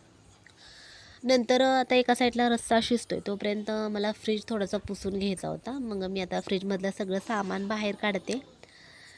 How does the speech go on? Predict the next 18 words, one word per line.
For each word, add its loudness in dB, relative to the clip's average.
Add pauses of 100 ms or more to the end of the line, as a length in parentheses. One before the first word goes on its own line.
(220)
फ्रीजमध्ये 2
आहे 0
बरंच -2
काय, 2
काय, 0
काय, -4
काय 0
असतं -4
आणि 0 (840)
संचित 0 (100)
काय 0
करतोय, -2
एखादी -2 (240)
वस्तू -4
काय 0
घेतली -4
ना, -8 (100)
तर 0